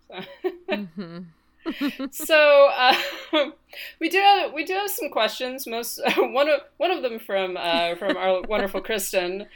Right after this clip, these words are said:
Speaker 1: uh, attorneys underscore from, uh, who says, "Kristen Lopez, Radio Times, just how much of a piece of shit was Kirk Douglas?"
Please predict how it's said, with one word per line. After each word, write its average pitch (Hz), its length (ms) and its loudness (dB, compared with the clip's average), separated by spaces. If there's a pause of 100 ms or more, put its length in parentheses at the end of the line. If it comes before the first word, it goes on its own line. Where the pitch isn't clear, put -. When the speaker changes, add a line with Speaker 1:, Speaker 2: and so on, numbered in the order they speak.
(280)
Speaker 1:
uh, 180 240 4
attorneys 196 480 0
underscore 190 640 -2 (500)
from, 226 340 -4 (720)
uh, 202 240 6
who 202 180 -4
says, 240 420 -2 (120)
"Kristen 359 280 -2
Lopez, 226 400 0
Radio 233 300 2
Times, 190 420 -4
just - 300 -4
how 339 100 -4
much 208 280 -6
of 208 60 -12
a 190 40 -6
piece 196 260 -10
of 185 80 -8
shit - 240 -6
was 165 220 -8
Kirk - 280 -10
Douglas?" 180 500 -2